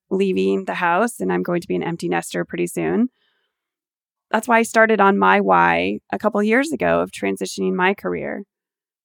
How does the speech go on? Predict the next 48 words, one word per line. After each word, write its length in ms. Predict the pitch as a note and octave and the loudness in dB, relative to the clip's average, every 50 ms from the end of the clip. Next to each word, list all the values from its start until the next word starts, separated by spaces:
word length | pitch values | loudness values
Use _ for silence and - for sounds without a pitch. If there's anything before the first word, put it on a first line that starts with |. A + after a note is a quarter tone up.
| _ _ _ _ _ _ _ | _ _ _ _ _ _ _
because 260 | - A#3 - A#3+ A3+ A#3+ | -4 0 0 2 4 4
I 100 | A#3 A#3+ | 4 4
wanted 240 | B3 C4 C4 B3 | 4 4 2 2
to 100 | - A#3+ | -2 -2
do 160 | G#3 G#3+ G#3 F#3+ | 2 2 2 4
work 200 | F#3+ F#3+ F#3+ - | 4 0 0 0
that 140 | G3 F3 | -2 -2
was 180 | F3 F#3+ F#3 - | 0 -2 -4 -4
important 540 | G3 F#3+ - - - G#3 G3 - A3+ A#3 A#3 | -6 -8 -6 0 2 2 2 2 0 -4 -4
to 120 | - - B3 | -2 0 2
me 300 | B3+ C4+ C#4+ D4 C#4 - | 4 4 4 2 2 0
and 120 | - F#3+ F#3+ | 2 2 2
that 100 | F3+ - | 2 2
was 140 | F#3+ F#3 - | 0 -4 0
going 180 | - G3+ G3+ | 0 0 0
to 60 | G3+ | 0
have 160 | F#3+ G3 G3 F#3 | 0 -2 -2 -2
a 40 | |
huge 540 | F#3 - - - G3+ G3 F#3 F#3 F#3 F3+ - - - | -4 -10 -6 0 2 4 4 4 4 2 -2 -6 -6
impact. 560 | F3 F3 E3 - F3+ D#3+ E3+ F#3 - _ - _ _ _ _ _ _ _ _ _ _ | -6 -6 -4 -4 -4 -4 -4 -6 -8 _ -20 _ _ _ _ _ _ _ _ _ _
And 100 | A3 A#3 | 0 2
I'm 140 | A#3+ A#3+ | 2 2
so, 460 | A#3+ - - - - - - - B3 A#3+ | 0 -4 -10 -4 0 2 4 4 4 2
so 240 | - - A3 G#3+ | 0 0 0 0
grateful 580 | G#3 - G3 F#3+ - - _ F3+ F3+ F3 F3 F3 | 0 0 -2 -2 -2 -4 _ -4 -2 -2 -2 -2
that 160 | F#3 F#3 - - | -2 -2 -2 0
I've 340 | F3 F#3 F#3 F#3 F#3 F3+ - - - | 0 2 2 2 0 -2 -6 -16 -8
been 220 | - F#3+ F#3+ G3 F#3+ | -2 -2 -2 -2 0
given 280 | - G#3 G3 G3+ G3+ | -4 -2 0 0 0
the 120 | G3 - - | 0 0 -2
opportunity 640 | F#3 - G3 F#3 - - F#3+ F#3 F#3 F3 F3 F3 | -2 -2 -4 -8 -4 -2 -2 -2 0 0 -2 -4
to 140 | F3 - F#3 | -4 -6 -10
do 200 | F3+ - F3+ F3+ | -4 -2 -2 -2
the 120 | E3+ F3+ E3 | 0 -2 -4
work 220 | E3+ D#3+ D#3+ - | -4 -4 -6 -8
that 120 | E3+ E3 | -10 -8
I 100 | E3+ E3+ | -8 -8
do 380 | E3 F3 E3+ E3 E3 D#3+ E3 F3 - _ _ _ _ _ _ _ | -8 -6 -6 -6 -6 -6 -6 -10 -12 _ _ _ _ _ _ _
and 120 | - A3 A#3 | 0 2 4
to 100 | A#3 A3+ | 4 6
work 220 | G#3+ A3 G#3 - | 6 4 4 4
with 100 | G3+ F#3+ | 0 -2
the 60 | G3 | -2
clients 440 | - - - F3 E3+ E3 E3 E3+ - | -8 -6 -6 -4 -4 -2 -4 -4 -4
that 140 | - F3+ E3+ | -4 -4 -4
I 80 | E3+ E3 | -4 -4
work 260 | E3 E3 D#3 - - | -4 -6 -6 -6 -8
with. 240 | E3+ E3 E3 F3+ | -8 -8 -8 -10